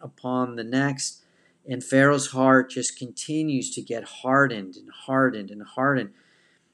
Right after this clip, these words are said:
These are pretty obvious things that are going on and all around them, and, and, uh,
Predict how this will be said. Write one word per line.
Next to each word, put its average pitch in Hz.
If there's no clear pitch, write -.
These 139
are 160
pretty 185
obvious 151
things 131
that 120
are 117
going 120
on 120
and 117
all 139
around 131
them, 107
and, 101
and, 107
uh, 104